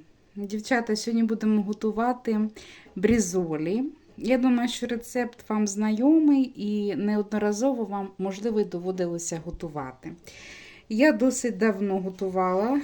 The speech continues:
ці котлетки, використовуючи вафельки. Вчора на закупці я купила ось такі наборчики. Так,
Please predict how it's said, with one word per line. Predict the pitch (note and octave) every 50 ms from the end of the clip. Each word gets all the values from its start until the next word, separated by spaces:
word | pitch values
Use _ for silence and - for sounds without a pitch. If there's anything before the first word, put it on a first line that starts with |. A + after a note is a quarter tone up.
| - - -
ці | - - A3
котлетки, | G#3 - F#3 F#3 - F#3 F3 E3 D#3+ D#3+ D#3+ - - - B3+ D4 F4+ F#4 - - - - - - - - - - - - - - - - _ -
використовуючи | G#3+ A3+ A#3 - C4 B3 B3+ - - C4 B3+ A3+ A3+ A#3 A3 A3 - - - G#3+ G3
вафельки. | F3 E3 E3 D3+ D3 D3 - - - G#3+ A3+ A#3+ A#3 - - C#4+ D#4+ E4+
Вчора | E4 - - - A#3+ A#3 A3 G#3+ G#3 G3+ G3+ G#3 - - - - - -
на | G3+ G3+ G3+ G3
закупці | F#3 G3+ G3 G3 - G3+ G3 F#3 F#3 - - - G3+
я | F#3+ F#3 F3+ E3+ F3 F3+ F3+ F#3 - - - - - - - - - - -
купила | - A3+ A3 - A3 A3 G3+ G3 F#3
ось | F3+ F#3+ F#3 -
такі | - F#3+ F#3 - G3+ F#3+
наборчики. | G#3 A3 G#3+ F#3+ E3+ D#3+ D3 D3+ - - - B3+ B3 - - E4 F4 F#4 F#4+ - - - - - - - - - - - - - - - - - - - - - - - - - - - - _ - - - _ _ - _ _ _ _ _ _ - - - - - - - - - - - - - - - - -
Так, | G3 D#3+ D3